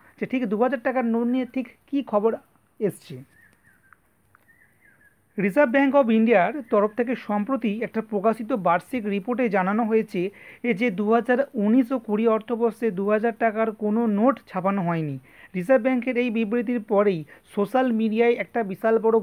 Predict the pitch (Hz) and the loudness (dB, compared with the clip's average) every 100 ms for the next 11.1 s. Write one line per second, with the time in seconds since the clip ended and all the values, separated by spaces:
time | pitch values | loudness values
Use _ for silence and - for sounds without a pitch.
0 | 180 202 196 220 220 233 226 214 208 220 | 0 -2 0 -2 -2 2 4 4 2 0
1 | 247 247 - - - - 202 269 277 240 | 0 -6 -8 -20 -16 -2 2 4 4 2
2 | 226 165 185 180 233 185 190 196 180 190 | 2 0 -2 -2 -6 -2 -4 -4 -6 -4
3 | 214 196 220 233 160 156 156 240 262 254 | -2 -2 -2 -2 -2 -2 -2 -4 0 -2
4 | 208 190 214 208 254 220 214 208 233 220 | -2 -6 -4 -4 -4 -2 0 2 0 0
5 | 196 180 175 143 196 240 202 233 254 254 | -2 0 -4 -2 -2 0 2 2 0 0
6 | 254 247 262 202 185 254 254 240 247 254 | -2 -2 -2 -4 -4 0 0 2 2 2
7 | 247 - - - 175 208 208 254 233 - | 0 -14 -20 -16 -2 0 4 2 2 -4
8 | 214 220 240 208 233 - 262 269 - - | -2 0 0 2 0 0 -4 -4 -14 -4
9 | 226 202 220 220 233 233 226 220 233 - | 0 2 2 0 0 0 2 2 0 -8
10 | _ 240 196 214 185 240 190 165 185 175 | _ -12 -4 -2 0 0 0 0 0 -2